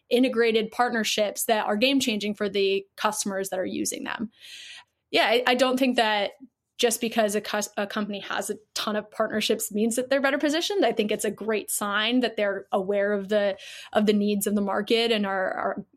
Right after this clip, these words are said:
actively going after those partnerships. But because of that, I think that it is really hard to tell the direct impact that any individual partnership it has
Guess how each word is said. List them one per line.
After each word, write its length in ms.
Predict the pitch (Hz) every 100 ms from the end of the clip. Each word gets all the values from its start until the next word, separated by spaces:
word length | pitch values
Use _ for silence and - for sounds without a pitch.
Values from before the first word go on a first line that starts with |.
| -
actively 680 | - 196 - 196 208 208 202 196
going 300 | 196 196 202
after 260 | 196 -
those 200 | 196 196
partnerships. 760 | - 208 208 208 - 254 262 - - - - - -
But 140 | 285
because 380 | - 311 320 330
of 160 | 349 220
that, 340 | 214 214 381
I 120 | 233
think 400 | 226 - 233 233
that 600 | 214 214 214 208 202 - - - - -
it 180 | 240 226
is 240 | 247 269 262
really 240 | 247 226
hard 320 | 214 214 208
to 80 | 202
tell 840 | 196 - - 254 226 214 202 202 196 _ _ - -
the 200 | 196 220
direct 440 | 202 220 233 226
impact 480 | 226 220 220 214 208
that 160 | 220 -
any 300 | 269 254 240 247
individual 720 | 233 202 185 202 190 202 202
partnership 720 | - 208 - - - - - - _ _ -
it 140 | -
has 480 | - 214 202 196